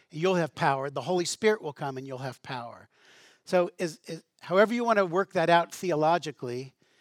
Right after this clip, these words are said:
in your own mind and heart, the reality is there is a gift of the Spirit at conversion, and there's a filling of the Spirit at another time.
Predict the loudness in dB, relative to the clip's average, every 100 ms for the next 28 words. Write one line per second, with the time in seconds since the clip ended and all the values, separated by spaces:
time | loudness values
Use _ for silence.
0 | _ -8 -6 -4 -2 -2 -4 -8 -6 -4
1 | -6 -10 -14 -2 0 0 -2 _ _ -16
2 | -6 0 2 2 0 -4 -6 -8 -14 -20
3 | _ -8 -4 -4 -4 -8 -2 0 0 -2
4 | -4 -4 -6 -6 -4 -2 -4 -6 -14 -6
5 | -4 -4 -8 -16 -18 -20 _ _ -16 -6
6 | -4 -4 -6 -14 -6 0 2 2 -2 -4
7 | -6 -4 -6 -6 -8 -10 -12 -10 -10 -10
8 | -10 -12 -12 -18